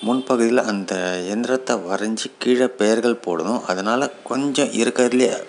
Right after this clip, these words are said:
பெரிய சைஸ் இலையா பார்த்து பறிச்சுக்கோங்க. நல்ல பச்சை பசேல்னு இருக்கணும். காய்ந்து போன இலைகள், செடிக்கு கீழே விழுந்திருக்கிற இலைகள் எல்லாம் பண்ணிங்கனாக்கா பவர், பலன் தராது. அதே மாதிரி செவ்வரளி பூவோட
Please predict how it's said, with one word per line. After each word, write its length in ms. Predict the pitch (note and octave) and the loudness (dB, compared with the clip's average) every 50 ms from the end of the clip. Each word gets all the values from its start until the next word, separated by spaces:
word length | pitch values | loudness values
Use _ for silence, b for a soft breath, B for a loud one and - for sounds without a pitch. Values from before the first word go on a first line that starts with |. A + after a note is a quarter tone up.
| - - | -4 -2
பெரிய 320 | A2 A2+ A2 B2 C3+ C3 - | -2 2 2 2 2 2 0
சைஸ் 240 | - A#2 A#2+ G#2 - F2 | 0 -2 -2 -2 -2 -2
இலையா 320 | F#2+ G2 G#2 G#2+ A2 A#2 | 0 2 4 4 4 2
பார்த்து 400 | A2+ - G2 F#2+ F#2+ - C#3 C3+ C3+ - | 2 0 -2 -2 0 -2 -4 -4 -2 -2
பறிச்சுக்கோங்க. 760 | F2+ F2+ - - - - - G2 F2+ F2+ G2+ A#2 - D3 - B B B B B B B B B B B B B - | -2 -2 -2 -2 -4 -4 -4 -6 -6 -2 0 2 2 0 -2 B B B B B B B B B B B B B -6
நல்ல 240 | A2 A2 A2+ A#2 B2 | -2 0 0 0 0
பச்சை 360 | - - G#2+ G#2 - - A2+ | 0 -2 -4 -4 -2 -4 -2
பசேல்னு 520 | G#2+ G#2+ G2+ - - A#2+ A2+ A2+ A2+ A2 G2+ | 0 0 -2 0 0 0 2 2 2 4 4
இருக்கணும். 500 | F#2+ F#2+ G3 G2+ G#2 A2+ C3 D3+ D#3 D#3 - - B B B B B B B B B - | 2 2 0 0 2 2 2 2 2 0 -6 -14 B B B B B B B B B -8
காய்ந்து 400 | - - G#2 A2 B2 B2+ B2+ C3 | -2 0 2 4 4 4 4 4
போன 260 | C3 - A2+ A2 A2+ | 2 2 2 2 2
இலைகள், 600 | A2 G#2 G2+ G2+ G#2 G#2 G#2 G#2 G#2 G#2 G#2+ G#2 G#2 | 2 2 2 2 2 2 4 4 2 2 2 0 -2
செடிக்கு 460 | - - G#2+ G#2 A#2 A#2+ A#2 A#2 G#2+ - - | -2 -2 0 2 2 0 0 -2 -6 -6 -2
கீழே 280 | - A#2+ B2+ B2+ B2+ | 2 4 6 6 6
விழுந்திருக்கிற 580 | A#2 G#2+ G#2 A2 A#2 A#2 A2+ A2+ G#2+ - - - | 6 4 4 2 2 2 2 2 0 0 -2 -2
இலைகள் 380 | G2+ F#2+ G2 G2 G#2+ G#2 G2 | -2 -2 0 0 -2 0 0
எல்லாம் 300 | G2+ G2 G2 G2+ A2+ A2+ | -2 -2 -2 -2 -2 -4
பண்ணிங்கனாக்கா 720 | A2 - G2+ G2 G#2 G#2 G#2 G2 F#2+ F#2+ F#2 - A#2+ A#2 G#2 - - - - - - - - - | -4 -6 -6 -4 -4 -4 -4 -4 -6 -8 -6 -6 -6 -6 -6 -10 -16 -20 -20 -20 -20 -20 -20 -2
பவர், 320 | - G#2 G#2 A2 A#2 G#2+ | 2 4 4 4 4 4
பலன் 320 | - - G#2 A2 A#2+ A#2+ - | 4 4 4 4 4 2 0
தராது. 600 | - G#2 G2 F#2+ F#2 F2 F2 A2 C3 D#3 D3 - - - _ _ _ - _ _ _ | 0 0 2 0 0 2 2 2 2 2 0 -6 -12 -20 _ _ _ -20 _ _ _
அதே 140 | - B2+ D3+ | -4 -4 -2
மாதிரி 340 | D3+ C#3 B2+ B2+ - C3 B2 - | 0 0 0 2 2 2 2 4
செவ்வரளி 560 | - C3+ C3+ C3+ C#3+ D3+ D3 C#3+ D3+ D3+ D3 - - - | 4 2 4 6 6 6 6 6 4 2 0 0 -2 -2
பூவோட 340 | A#2 A#2 A#2 A2+ A2 G#2+ | 2 2 4 4 4 2